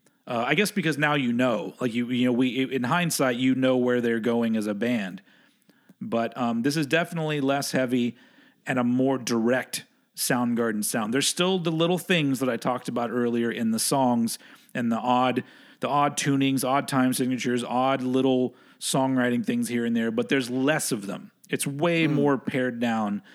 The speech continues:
Speaker 1: to the, you know, meat and potatoes Soundgarden.
Speaker 2: <laughs>
Speaker 1: Um, but there's still a lot of cool moments. Um, but really, this, this just isn't an album that really excites me.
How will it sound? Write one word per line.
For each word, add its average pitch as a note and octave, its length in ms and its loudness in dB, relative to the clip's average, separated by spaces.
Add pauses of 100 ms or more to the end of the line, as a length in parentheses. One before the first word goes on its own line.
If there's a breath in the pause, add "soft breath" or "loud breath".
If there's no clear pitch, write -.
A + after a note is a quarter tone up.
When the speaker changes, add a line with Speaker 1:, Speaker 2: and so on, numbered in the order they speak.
(300 loud breath)
Speaker 1:
to - 120 -2
the, A2 340 0
you A2+ 140 -2
know, G2+ 240 -2 (480 loud breath)
meat A2+ 240 0
and G2+ 80 -4
potatoes G#2+ 840 -2
Soundgarden. G2 800 -4 (320 loud breath)
Speaker 2:
<laughs> - 340 -8
Speaker 1:
Um, A#2+ 440 2 (920)
but F3+ 160 2
there's G3 140 2
still B3 220 2
a E3+ 220 0
lot F#3 240 2
of F#3+ 60 -4
cool F#3 200 0
moments. B2 560 0 (720 soft breath)
Um, C3 380 -4 (260)
but D3+ 160 0
really, A#3+ 300 0
this, F#3 200 0
this E3 340 -4
just F#3 300 -2
isn't E3+ 240 0
an D3 120 0
album D3 280 0
that B2 120 0
really B2+ 400 2
excites B2+ 580 -4
me. E3+ 320 0